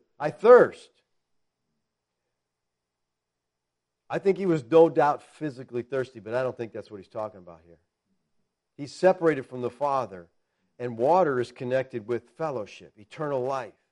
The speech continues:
That's illustrated in the Scripture. "I thirst." In other words, I'm thirsting for what I've lost, my fellowship with God.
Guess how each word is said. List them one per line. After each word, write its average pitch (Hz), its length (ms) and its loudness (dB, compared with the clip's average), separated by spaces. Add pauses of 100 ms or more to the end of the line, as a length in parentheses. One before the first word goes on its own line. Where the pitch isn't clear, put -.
(380)
That's 160 260 -12
illustrated 139 600 -2
in 120 100 -12
the 117 40 -10
Scripture. 131 480 -14
"I 151 140 -8
thirst." 208 480 2
In 156 80 -2
other 160 140 2
words, 156 120 0
I'm 131 160 -4
thirsting 220 520 2
for 156 180 -2
what 151 160 0
I've 135 180 -4
lost, 202 400 0
my 139 140 -4
fellowship 185 560 -4
with 135 180 -12
God. 185 300 -4